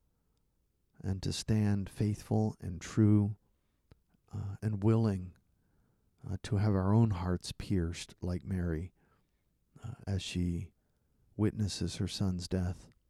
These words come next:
trusting all the while that God's greater plan, uh, can raise up anything, uh, can, can resurrect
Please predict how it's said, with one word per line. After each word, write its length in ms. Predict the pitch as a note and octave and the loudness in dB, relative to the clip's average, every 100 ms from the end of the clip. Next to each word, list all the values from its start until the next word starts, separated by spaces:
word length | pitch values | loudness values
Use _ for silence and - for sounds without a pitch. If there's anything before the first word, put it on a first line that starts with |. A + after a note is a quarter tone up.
| _ _ _ - | _ _ _ -14
trusting 680 | - A#2+ C#3+ - F#2 D2+ - - _ _ _ _ _ _ - | -6 -2 0 -2 -4 -6 -8 -18 _ _ _ _ _ _ 0
all 180 | A2 | 2
the 100 | G2+ | 4
while 600 | G2 F2+ F2 D#2+ B1+ - _ _ _ _ _ _ _ _ _ - | 2 0 -2 -4 -6 -12 _ _ _ _ _ _ _ _ _ -4
that 200 | F#2 - | -2 -2
God's 500 | G2 G2 G2+ G2 - | -2 0 2 0 -2
greater 340 | - F2+ E2+ - | -4 -2 -2 -4
plan, 600 | - A2+ G#2+ A#2 A#2 G#2 _ _ _ _ _ _ _ _ _ _ | -4 0 2 2 0 -4 _ _ _ _ _ _ _ _ _ _
uh, 140 | B2+ - | -14 -12
can 220 | - G#2 | -6 -4
raise 320 | F#2 G2+ F#2+ F#2+ | 0 2 2 0
up 200 | F2 - - | -4 -4 -6
anything, 600 | A2 F#2+ - E2+ A#2 G2+ _ _ _ _ _ _ _ _ _ - - | -4 -6 -6 -10 -10 -16 _ _ _ _ _ _ _ _ _ -20 -16
uh, 60 | - | -16
can, 440 | - G#2+ F#2 F#2+ - _ _ _ _ _ _ _ _ _ _ _ | -6 -4 -4 -8 -14 _ _ _ _ _ _ _ _ _ _ _
can 200 | - G2+ | -6 -2
resurrect 760 | F2+ G2+ - F2+ F#2 G2 _ - | 2 2 2 0 0 -4 _ -20